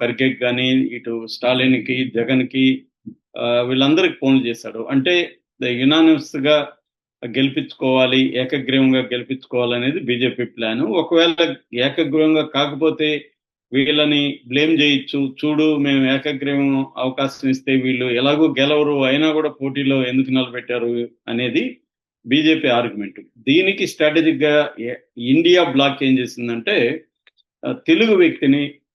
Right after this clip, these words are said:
తెలంగాణ వ్యక్తి బి సుదర్శన్ రెడ్డి, ఆయన జస్టిస్, అంటే ఆయన రెండు వేల ఏడు నుంచి రెండు వేల పదకొండు వరకు సుప్రీంకోర్టులో జస్టిస్గా ఉన్నారు. ఆయన తెలంగాణ వ్యక్తి. So ఆయన ఏ రాజకీయ పార్టీకి చెందిన,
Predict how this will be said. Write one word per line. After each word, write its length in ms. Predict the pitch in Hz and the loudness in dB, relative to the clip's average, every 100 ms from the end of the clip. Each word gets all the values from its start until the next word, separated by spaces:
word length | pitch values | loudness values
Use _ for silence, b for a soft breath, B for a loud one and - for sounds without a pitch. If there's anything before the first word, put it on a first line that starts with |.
| - | -4
తెలంగాణ 440 | 139 170 175 160 143 | 0 2 4 2 0
వ్యక్తి 400 | 113 - 113 - | -4 -8 -12 -12
బి 260 | 117 127 147 | -4 0 0
సుదర్శన్ 540 | 139 131 131 135 143 | 0 -2 -2 -2 0
రెడ్డి, 380 | 131 127 139 214 | 0 -2 -2 -2
ఆయన 260 | 143 123 120 | 0 -2 -4
జస్టిస్, 560 | 123 131 - 143 - 113 _ - | -2 -4 -2 -4 -4 -16 _ -8
అంటే 360 | 131 135 127 | -4 0 2
ఆయన 320 | 127 127 123 | 2 0 -2
రెండు 260 | 123 120 147 | -2 2 2
వేల 200 | 151 147 | 4 4
ఏడు 240 | 135 135 | 4 4
నుంచి 260 | 135 139 139 | 4 2 -2
రెండు 220 | 147 131 | 0 2
వేల 140 | 131 127 | 2 0
పదకొండు 480 | 123 120 135 131 | -6 -10 -6 -4
వరకు 540 | 123 127 131 185 123 135 | -4 -6 -2 0 0 -2
సుప్రీంకోర్టులో 720 | - 135 143 151 131 113 123 113 | -4 -6 -2 -2 -2 -4 -6 -4
జస్టిస్గా 520 | 120 - 147 - 123 | -4 -4 -8 -6 -6
ఉన్నారు. 440 | 120 127 127 196 _ b b b - | -2 -2 -2 -4 _ b b b -4
ఆయన 180 | 131 135 | 0 2
తెలంగాణ 500 | 131 139 151 147 143 | 2 2 2 2 2
వ్యక్తి. 460 | 131 131 165 190 _ _ _ _ _ - 160 | 0 -2 -4 -4 _ _ _ _ _ -6 0
So 360 | 156 143 139 - - - _ _ _ _ _ _ - | 2 2 0 -4 -16 -20 _ _ _ _ _ _ -4
ఆయన 500 | 135 151 160 160 160 131 | 2 4 6 4 2 0
ఏ 140 | 139 | 2
రాజకీయ 380 | 156 156 139 156 | 4 2 0 -4
పార్టీకి 480 | - 127 - - 143 | -2 -4 -6 -8 -2
చెందిన, 380 | 156 165 151 | 2 4 2